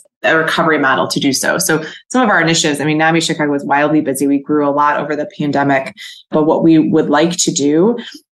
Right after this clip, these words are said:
is extend our outreach in communities, particularly those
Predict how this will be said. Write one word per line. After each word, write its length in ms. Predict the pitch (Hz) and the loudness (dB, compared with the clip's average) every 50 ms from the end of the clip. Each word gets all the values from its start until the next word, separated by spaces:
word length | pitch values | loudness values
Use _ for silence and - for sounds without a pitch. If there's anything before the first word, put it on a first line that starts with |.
| _ - | _ -4
is 480 | - 175 165 160 160 156 160 151 147 - | 0 2 2 4 4 4 2 2 0 -4
extend 420 | - - - - 175 165 165 170 | -4 -4 -2 0 2 2 2 4
our 140 | 165 160 160 | 4 2 2
outreach 480 | - 156 156 143 - 156 160 156 156 - | 2 0 0 0 0 0 -2 0 -2 -2
in 120 | 160 156 | -4 -4
communities, 640 | - - 151 151 147 151 156 151 160 160 160 156 - | -2 -2 -2 -2 0 0 0 2 2 2 2 2 0
particularly 760 | - 165 160 - 170 170 - 160 151 151 151 147 147 151 151 | -4 -4 -2 -2 -4 -2 0 0 2 2 2 2 2 2 2
those 560 | 147 147 147 147 147 147 147 - - - _ | 2 2 2 2 0 0 -2 -4 -6 -8 _